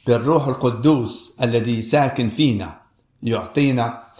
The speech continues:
حياة، فنتعرف أكثر، و-، وحياتنا القديمة تنقص، وحياتنا الجديدة في يسوع المسيح تنمو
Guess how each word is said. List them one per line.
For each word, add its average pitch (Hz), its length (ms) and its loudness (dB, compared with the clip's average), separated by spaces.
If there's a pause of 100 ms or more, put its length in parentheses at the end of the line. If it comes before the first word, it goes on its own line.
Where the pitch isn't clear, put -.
(160)
حياة، 127 540 0 (640)
فنتعرف 131 920 0
أكثر، 202 680 0 (760)
و-، 113 260 2 (920)
وحياتنا 131 580 2
القديمة 175 840 0 (140)
تنقص، 214 760 -2 (920)
وحياتنا 131 560 2
الجديدة 160 800 0 (1120)
في 127 200 -2
يسوع 151 380 2
المسيح 165 580 0
تنمو 120 640 2